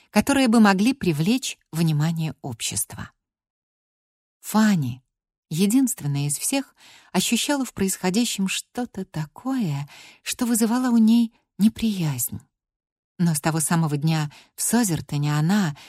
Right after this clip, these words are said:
видя Кроуфорда с какой-либо из сестер, уже не могла не наблюдать за ними и почти всегда удивлялась или порицала. И будь она уверена,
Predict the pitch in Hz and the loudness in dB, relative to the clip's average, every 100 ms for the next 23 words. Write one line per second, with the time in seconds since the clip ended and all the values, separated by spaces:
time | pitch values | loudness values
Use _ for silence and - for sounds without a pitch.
0 | - 160 180 160 147 196 196 156 151 151 | -12 0 2 2 2 0 0 -2 -2 -2
1 | - - 180 156 151 151 147 - 156 - | -4 0 0 2 0 -2 -2 -4 -4 -2
2 | 269 285 - - - - 190 269 269 226 | -2 -2 -6 -20 -20 -2 4 6 6 6
3 | 208 226 233 208 185 180 156 147 135 151 | 4 6 6 4 4 0 2 0 0 0
4 | 165 185 226 254 - - - - 254 226 | 0 2 2 2 -2 -16 -16 -6 -4 -2
5 | 220 - 302 - 226 202 240 233 190 185 | -4 -4 -2 -2 0 0 2 2 2 2
6 | 233 285 262 - - _ - 226 240 233 | 0 0 -2 -4 -8 _ -2 0 0 -2
7 | 233 220 - 160 131 123 117 _ _ _ | -2 -4 -4 -4 -4 -6 -10 _ _ _
8 | _ _ _ _ 175 160 160 156 156 156 | _ _ _ _ 0 0 0 0 0 0
9 | 160 180 156 147 143 | 0 0 0 0 -4